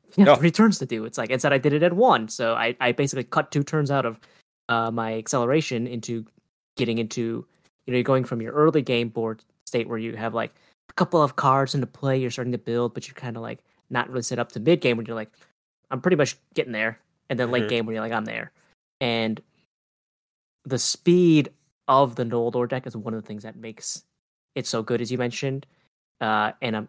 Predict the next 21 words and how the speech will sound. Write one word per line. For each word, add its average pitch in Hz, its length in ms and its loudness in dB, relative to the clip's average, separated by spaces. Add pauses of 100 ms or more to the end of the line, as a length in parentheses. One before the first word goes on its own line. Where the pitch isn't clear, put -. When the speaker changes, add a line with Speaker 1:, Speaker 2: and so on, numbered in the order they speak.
(120)
Speaker 1:
that's 117 180 -6
why 120 80 -2
I'm 107 60 -6
talking 117 140 -4
about - 20 -14
the 113 80 -6
win 113 180 -4
probability 113 540 -8
is 107 140 -12 (520)
you 135 240 -2
can, 120 340 -4 (160)
by 113 120 -4
seeing 160 380 4
so 147 120 2
many 117 160 -2
cards, 120 880 0 (440)
it 143 200 -2
reduces 135 560 0
some 127 220 0
of 113 160 -6
the 113 420 -6